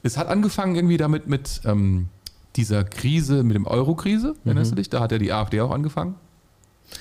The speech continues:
Speaker 2: Ja, es hat irgendwie alles ein bisschen mehr an Brisanz gewonnen,
Speaker 1: Ja.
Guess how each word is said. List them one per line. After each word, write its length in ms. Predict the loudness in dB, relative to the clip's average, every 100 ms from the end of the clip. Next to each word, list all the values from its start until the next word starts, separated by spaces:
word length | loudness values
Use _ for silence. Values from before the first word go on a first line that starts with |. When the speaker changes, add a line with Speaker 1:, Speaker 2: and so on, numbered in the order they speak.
| -8 -2
Speaker 2:
Ja, 140 | 0
es 100 | 0
hat 140 | -2 -2
irgendwie 320 | 0 2 2
alles 320 | 0 -2 -4
ein 120 | -4
bisschen 220 | -4 0 2
mehr 160 | 2
an 180 | 2 0
Brisanz 500 | 2 2 2 -2 -2
gewonnen, 340 | 0 2 2
Speaker 1:
Ja. 60 | 2